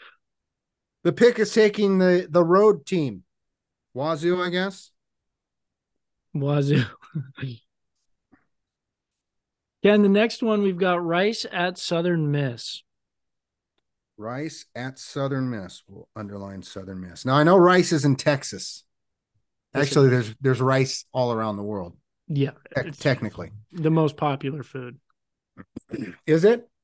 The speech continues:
Speaker 2: In the world.
Speaker 1: I love rice. I'd rather have rice. I, I prefer rice to mashed potatoes,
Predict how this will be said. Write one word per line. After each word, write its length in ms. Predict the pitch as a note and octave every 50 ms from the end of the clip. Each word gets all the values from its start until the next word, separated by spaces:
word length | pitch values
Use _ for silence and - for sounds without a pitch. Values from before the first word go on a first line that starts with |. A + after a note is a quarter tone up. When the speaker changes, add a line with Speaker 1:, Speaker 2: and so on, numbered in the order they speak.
| _ _ _ _ - _ _ _ _ _ -
Speaker 2:
In 80 | E3
the 80 | C#3+ C3+
world. 280 | C3 B2 A#2 A2+ A2+ - _ _ _ _ _ _ _ _ _ _ _ _ _ _ _ _ -
Speaker 1:
I 80 | A#2+
love 260 | C3 C3 B2+ D#3 B2+
rice. 440 | G2 F#2+ F2+ F2+ - - - - _ _
I'd 140 | - B2 B2+
rather 260 | C3+ C#3 C#3 C3+ C3+
have 180 | C3+ C#3 A#2+ A2
rice. 380 | A2+ A#2+ B2 B2+ B2 - - - - -
I, 140 | C3+ C#3 D3 D3 F3 -
I 120 | C3+ C#3+
prefer 280 | - D3+ C#3 - E3 D#3
rice 300 | C#3 C#3 C3+ C#3 C3+ -
to 80 | - B2+
mashed 260 | B2+ B2+ B2 - -
potatoes, 540 | - - - C3+ B2+ A2+ F#2+ F2+ F2+ F2+ _